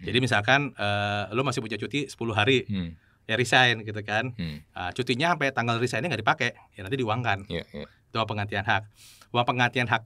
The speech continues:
Speaker 1: lain itu contohnya misal ada namanya, eh, ongkos pulang.
Speaker 2: Hmm.
Speaker 1: Ongkos pulang itu misalkan lo di-hire di Jakarta,
Speaker 2: Hmm.
Speaker 1: eh ditempatkan di Papua.
Speaker 2: Iya.
Speaker 1: Ketika lo resign, eh, masih kerja di Papua,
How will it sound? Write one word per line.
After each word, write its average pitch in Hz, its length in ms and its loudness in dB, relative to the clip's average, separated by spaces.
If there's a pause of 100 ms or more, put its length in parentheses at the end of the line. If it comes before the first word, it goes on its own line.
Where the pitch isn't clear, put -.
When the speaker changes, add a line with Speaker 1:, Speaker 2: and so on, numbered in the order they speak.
(140)
Speaker 1:
lain 120 160 0
itu 139 160 -4
contohnya 127 400 -4
misal 123 300 -4
ada 139 180 -4
namanya, 135 480 -2 (400)
eh, 107 240 -2
ongkos 120 320 -2
pulang. 139 400 2
Speaker 2:
Hmm. 78 220 -8
Speaker 1:
Ongkos 104 180 -10
pulang 110 240 -4
itu 110 160 -6
misalkan 143 480 -2 (160)
lo 156 140 2
di-hire 113 340 2
di 110 80 -6
Jakarta, 104 480 -2
Speaker 2:
Hmm. 76 240 -4 (320)
Speaker 1:
eh 143 140 2
ditempatkan 139 420 0
di 151 80 -4
Papua. 139 320 0 (800)
Speaker 2:
Iya. 82 220 -6 (320)
Speaker 1:
Ketika 127 320 2
lo 131 100 6
resign, 147 600 0 (160)
eh, 104 160 -6
masih 110 240 -4
kerja 117 160 0
di 117 80 -8
Papua, 165 400 0